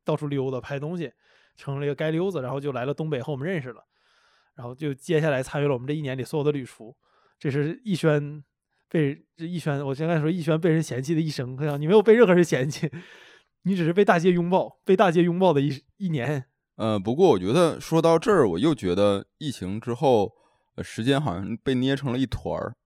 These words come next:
Speaker 2: 就是一个抹布 <laughs> 被捏成了一团儿一样。呃，因为
Speaker 1: 你可以发挥一下你平时的幽默天赋在这个节目，咱们不是很严肃。
Speaker 2: 啊，是。呃，因为我觉得在疫情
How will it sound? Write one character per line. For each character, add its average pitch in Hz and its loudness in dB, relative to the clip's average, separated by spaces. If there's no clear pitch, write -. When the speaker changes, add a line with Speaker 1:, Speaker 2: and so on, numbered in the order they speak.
Speaker 2:
就 101 -8
是 95 -6
一 92 -6
个 104 -4
抹 113 -2
布 87 -10
<laughs> - -20
被 135 -8
捏 135 2
成 120 -8
了 117 -6
一 120 -8
团 90 -12
儿 98 -6
一 98 -6
样。 87 -10
呃， 107 -4
因 175 2
为 190 2
Speaker 1:
你 202 2
可 202 -4
以 262 0
发 226 0
挥 240 -2
一 - -2
下 233 -2
你 165 -4
平 165 -6
时 170 -12
的 175 -6
幽 156 -4
默 160 -6
天 117 -16
赋 123 -20
在 117 -16
这 123 -12
个 117 -14
节 117 -18
目， 120 -20
咱 160 -2
们 175 -4
不 175 2
是 196 2
很 156 0
严 113 -8
肃。 131 -12
Speaker 2:
啊， 92 0
是。 - -4
呃， 107 -6
因 170 2
为 202 6
我 170 8
觉 92 0
得 135 6
在 139 2
疫 151 -2
情 101 -4